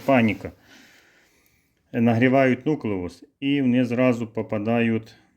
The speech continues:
ну, і зразу стараються попасти в годівницю. Вони чують корма і зразу сюди в нас вони стараються попасти.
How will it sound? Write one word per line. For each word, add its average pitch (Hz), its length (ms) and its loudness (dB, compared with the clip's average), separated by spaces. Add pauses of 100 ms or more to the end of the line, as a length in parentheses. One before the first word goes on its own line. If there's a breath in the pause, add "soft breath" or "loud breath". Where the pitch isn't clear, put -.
(920)
ну, 156 120 4
і 123 40 6
зразу 147 360 0
стараються 139 540 0
попасти 127 500 -4
в 117 40 -2
годівницю. 113 480 0
Вони 110 180 -2
чують 120 260 -4
корма 147 380 0
і 123 40 0
зразу 123 360 0
сюди 117 300 -4
в 117 40 2
нас 110 360 -4 (140)
вони 110 240 -6
стараються 104 520 -6
попасти. - 540 -8